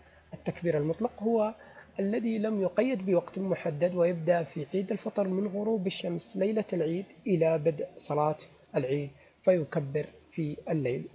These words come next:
وفي الطريق وإلى المصلى وأثناء الجلوس وحتى أثناء حضور الإمام. ويكبر التكبير المطلق في عشر ذي الحجة من غروب الشمس ل-، آه، ليلة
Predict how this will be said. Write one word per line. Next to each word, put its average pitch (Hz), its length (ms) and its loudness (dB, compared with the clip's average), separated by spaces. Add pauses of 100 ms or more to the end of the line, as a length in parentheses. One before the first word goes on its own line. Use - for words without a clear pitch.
وفي 156 200 0
الطريق 147 460 -2 (720)
وإلى 214 340 2
المصلى 185 500 0
وأثناء 175 540 2
الجلوس 165 560 -2 (360)
وحتى 160 760 0 (500)
أثناء 160 640 2
حضور 151 480 0 (140)
الإمام. 131 320 2 (1400)
ويكبر 208 420 2
التكبير 175 520 -2
المطلق 143 360 -6 (180)
في 160 100 0
عشر 160 260 0
ذي 139 100 -4
الحجة 143 440 -6
من 185 180 -4
غروب 175 280 2
الشمس 196 460 -2 (400)
ل-، 156 240 0
آه، 151 440 -2
ليلة 220 360 4